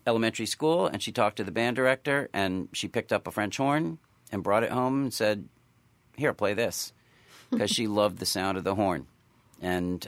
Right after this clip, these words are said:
I loved it. I liked playing it right from the start, and so I just stuck with it.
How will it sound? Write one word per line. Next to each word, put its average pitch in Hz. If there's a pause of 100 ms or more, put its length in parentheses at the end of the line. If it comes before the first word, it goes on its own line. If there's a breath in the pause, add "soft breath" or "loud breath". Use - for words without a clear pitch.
(120)
I 107
loved 113
it. 113
I 101
liked 101
playing 104
it -
right 92
from -
the 85
start, 127 (220)
and 90
so 95
I 95
just 98
stuck 98
with 123
it. -